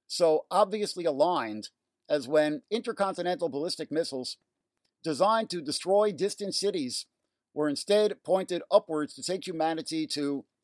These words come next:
new heights." And one could credibly read Golden Age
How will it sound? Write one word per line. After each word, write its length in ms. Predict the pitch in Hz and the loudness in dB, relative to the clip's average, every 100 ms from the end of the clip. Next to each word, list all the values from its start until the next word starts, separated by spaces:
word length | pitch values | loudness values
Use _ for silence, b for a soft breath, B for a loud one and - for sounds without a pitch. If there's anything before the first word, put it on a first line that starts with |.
| - | -8
new 360 | 127 160 151 | -2 0 -2
heights." 520 | 123 160 156 - - - _ _ _ _ _ | -2 0 0 0 -4 -4 _ _ _ _ _
And 220 | 147 147 | 0 2
one 180 | 151 170 | 2 0
could 220 | - 127 | -4 -14
credibly 640 | - 240 247 127 131 135 131 - | 2 4 4 0 -2 -2 -6 -8
read 440 | 143 180 180 - - _ _ _ | -6 -4 -4 -8 -16 _ _ _
Golden 320 | 175 220 208 | 2 4 4
Age 380 | 190 185 180 - | 2 2 0 -4